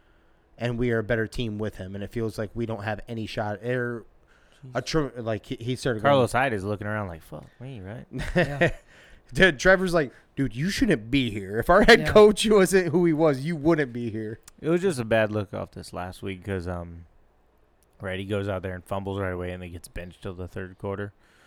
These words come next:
Speaker 2: Uh, so probably, I don't know. That's gotta be in your head a little bit.
Speaker 1: Yeah.
Speaker 2: If I was Robinson.
Speaker 3: Fumbles happen, though, too. Like,
Speaker 2: Right.
Speaker 3: some coaches can get away with that, right? Like, Belichick would. He'll bench
Speaker 2: Belichick,
Speaker 3: your ass.
Speaker 2: yeah.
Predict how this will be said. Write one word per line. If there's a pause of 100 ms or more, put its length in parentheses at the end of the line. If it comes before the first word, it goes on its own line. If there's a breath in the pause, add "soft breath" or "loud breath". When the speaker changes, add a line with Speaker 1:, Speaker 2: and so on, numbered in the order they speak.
(280 soft breath)
Speaker 2:
Uh,
so
probably, (1080)
I
don't
know. (160)
That's
gotta
be
in
your
head
a
little
bit. (640)
Speaker 1:
Yeah.
Speaker 2:
If
I
was
Robinson. (1040)
Speaker 3:
Fumbles (140)
happen,
though,
too. (160)
Like,
Speaker 2:
Right.
Speaker 3:
some
coaches
can
get
away
with
that,
right?
Like,
Belichick
would. (120)
He'll
bench
Speaker 2:
Belichick,
Speaker 3:
your
ass.
Speaker 2:
yeah.